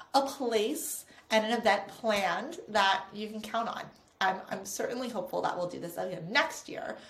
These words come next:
And obviously, you know, it's the first event, so please bear with us. We are gonna do our best to make sure it is as amazing of an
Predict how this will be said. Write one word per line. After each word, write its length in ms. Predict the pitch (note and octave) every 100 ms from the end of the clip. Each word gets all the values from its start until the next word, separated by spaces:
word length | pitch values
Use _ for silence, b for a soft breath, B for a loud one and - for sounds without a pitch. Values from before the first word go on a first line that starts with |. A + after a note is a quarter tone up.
| B B
And 300 | F3+ F3 - -
obviously, 680 | F#3+ F3+ F3+ F3+ F3+ F#3
you 80 | A#3+
know, 120 | G#3 -
it's 140 | A#3
the 100 | D#4
first 240 | D4+ C#4+
event, 340 | C4 A#3 A#3 -
so 120 | A#3+
please 500 | - A3+ G#3+ A3 A3+
bear 280 | - A3 G#3
with 120 | G#3
us. 240 | G#3+ A#3+
We 260 | G#3+ G#3+ G3+
are 120 | - B B B -
gonna 180 | B3+ A#3
do 120 | A#3
our 220 | G#3 G3+
best 260 | G3 F#3+ -
to 60 |
make 160 | A3 G3+
sure 140 | -
it 100 | F3+
is 140 | E3+ F3
as 220 | D#3+ - - _
amazing 520 | F3+ F3 F#3 F3+ G3+ G#3
of 220 | F#3+ F3+
an 200 | F3+ F3